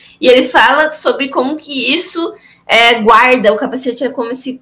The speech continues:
esse, esse invólucro da, da beleza poética, sabe? E é uma imagem que eu gosto muito, porque olha só como a guerra coloca em xeque esse, esse nexo, o sentido da, da civilização, né?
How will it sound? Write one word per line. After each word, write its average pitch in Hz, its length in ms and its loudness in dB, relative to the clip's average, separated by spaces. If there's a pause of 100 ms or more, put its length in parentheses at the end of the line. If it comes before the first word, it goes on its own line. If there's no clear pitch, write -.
esse, 214 760 -8
esse 208 560 -8
invólucro 226 800 0 (180)
da, 214 260 2
da 220 140 4
beleza 226 420 4
poética, 202 600 -2 (260)
sabe? 220 400 -6 (460)
E 220 180 4
é 214 80 4
uma 226 160 2
imagem 254 380 2
que 320 60 -6
eu 254 60 0
gosto 285 300 -2
muito, 269 380 -6
porque 254 300 -6
olha 269 180 0
só 269 300 -2
como 269 220 -4
a 269 40 0
guerra 247 220 0
coloca 247 360 -2
em 330 60 -6
xeque 262 720 -4 (420)
esse, 202 760 0 (120)
esse 220 240 -2
nexo, 247 560 2
o 214 60 -4
sentido 254 560 -2
da, 254 120 4 (120)
da 214 240 2
civilização, 220 880 -2
né? 202 240 -4